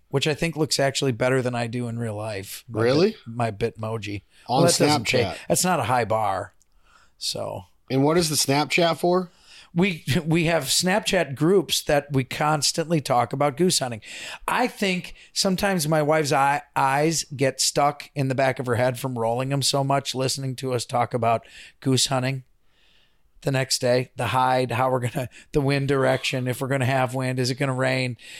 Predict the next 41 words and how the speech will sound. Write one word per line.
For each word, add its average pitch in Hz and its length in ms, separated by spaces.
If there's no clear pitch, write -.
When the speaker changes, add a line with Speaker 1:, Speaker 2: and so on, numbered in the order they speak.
Speaker 1:
We 143 140
using 131 200
full 139 220
bodies, 127 520
we 135 120
using 131 240
silhouettes. 127 880
<laughs> 143 60
She - 280
just - 420
rolls 131 300
her 135 80
Speaker 2:
Well, 127 180
Speaker 1:
eyes. 180 80
Speaker 2:
let's - 180
talk 185 240
about 151 280
the 117 140
actual 131 380
goose 123 300
hunting 117 220
now. 110 260
Um, 127 400
what 190 220
kind 247 200
of 135 80
roosts 143 360
are 110 140
they? 98 180
Is 113 140
it 123 100
rivers? 180 520
Is 135 100
it 117 140
ponds? 170 540
Is 135 120
it 117 120
cattle 160 340
ponds, 160 360
farm 160 300
ponds? 160 360